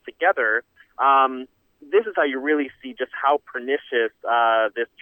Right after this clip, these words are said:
trio of bills really are, because the campaign finance bill, uh, almost legalizes all campaign finance types of, uh, uh,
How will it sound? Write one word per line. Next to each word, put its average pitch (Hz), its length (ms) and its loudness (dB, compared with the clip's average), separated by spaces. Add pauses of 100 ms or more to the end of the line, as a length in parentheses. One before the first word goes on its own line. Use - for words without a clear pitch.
trio 147 360 0
of 117 120 -2
bills 123 300 -2
really 113 280 -6
are, 110 260 2
because 123 240 -12
the 123 80 -14
campaign 196 420 -6
finance 139 300 -2 (100)
bill, 123 360 0 (340)
uh, 123 360 6 (360)
almost 208 400 2 (100)
legalizes 120 600 -2 (540)
all 165 220 4
campaign 135 480 -6
finance 120 440 -2 (140)
types 120 220 -4 (100)
of, 110 220 -2
uh, 110 60 0
uh, 104 720 2